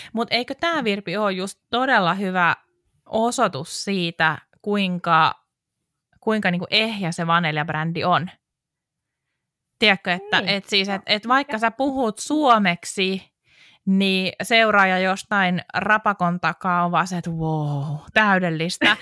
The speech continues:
Speaker 2: <laughs>
Speaker 1: Vaikka hänelle olisi helpompaa mahdollisesti
Speaker 2: Niin.
Speaker 1: kuunnella sillä
Speaker 2: Niin.
Speaker 1: omalla, om-, ei ehkä omalla äidinkielellä, mut kuitenkin sillä tutummalla kielellä, josta nyt
Speaker 2: Joo,
Speaker 1: jotakin
Speaker 2: joo.
Speaker 1: ymmärtää. Et musta tää on aika hyvä niinku osoitus siitä, että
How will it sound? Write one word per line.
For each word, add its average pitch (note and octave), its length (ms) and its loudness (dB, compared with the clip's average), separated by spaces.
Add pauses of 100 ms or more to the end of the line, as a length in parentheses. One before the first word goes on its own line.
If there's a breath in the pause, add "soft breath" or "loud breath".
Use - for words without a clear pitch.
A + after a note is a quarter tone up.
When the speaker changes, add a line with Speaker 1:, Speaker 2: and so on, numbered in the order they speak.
Speaker 2:
<laughs> - 160 -8
Speaker 1:
Vaikka A#3+ 240 4
hänelle D4 400 2
olisi A#3+ 520 -2
helpompaa E3 1000 0 (680)
mahdollisesti G#3 800 2
Speaker 2:
Niin. G3+ 120 0 (280 loud breath)
Speaker 1:
kuunnella F#3+ 440 4
sillä G3+ 220 -4
Speaker 2:
Niin. F#3+ 100 0
Speaker 1:
omalla, G#3 440 2 (220)
om-, G#3+ 160 0 (180)
ei G#3 220 2
ehkä G3 220 -2
omalla F#3 240 2
äidinkielellä, F3 600 0
mut F3+ 180 -4
kuitenkin F#3+ 400 -6
sillä G3+ 200 -4
tutummalla F#3+ 720 0 (400 loud breath)
kielellä, F3 340 0
josta F3 260 -4
nyt F#3 100 -2
Speaker 2:
Joo, - 100 -2
Speaker 1:
jotakin G3 380 -2
Speaker 2:
joo. E3+ 80 0
Speaker 1:
ymmärtää. G3 580 -2 (320 loud breath)
Et G#3+ 120 0
musta F4 300 -2
tää D#4 180 2
on A3+ 120 4
aika G#3 220 0
hyvä C4 400 2 (440)
niinku F3+ 340 -4
osoitus G#3+ 540 0
siitä, E3+ 400 2
että F3 320 -2